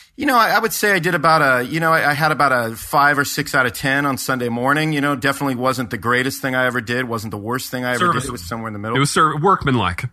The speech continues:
Speaker 1: It was
Speaker 2: you know?
Speaker 1: workmanlike. It was just getting the job done. I liked a couple of my
Speaker 2: Yeah.
Speaker 1: points. Of course, the points I always like are the ones that aren't written down, and I don't know that I can duplicate 'em, right? So that, that's always the, that's always sort of the, uh, the struggle I have. Nevertheless, I go,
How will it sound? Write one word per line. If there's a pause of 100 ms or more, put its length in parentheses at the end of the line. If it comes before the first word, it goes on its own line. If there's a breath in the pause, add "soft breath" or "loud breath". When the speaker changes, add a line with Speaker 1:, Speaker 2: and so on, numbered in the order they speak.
(140)
Speaker 1:
It
was
Speaker 2:
you
know?
Speaker 1:
workmanlike.
It
was
just
getting
the
job
done.
I
liked
a
couple
of
my
Speaker 2:
Yeah.
Speaker 1:
points. (280 loud breath)
Of
course,
the
points
I
always
like
are
the
ones
that
aren't
written
down,
and
I
don't
know
that
I
can
duplicate
'em,
right?
So
that,
that's
always
the, (340 loud breath)
that's
always
sort
of
the,
uh,
the
struggle
I
have.
Nevertheless,
I
go,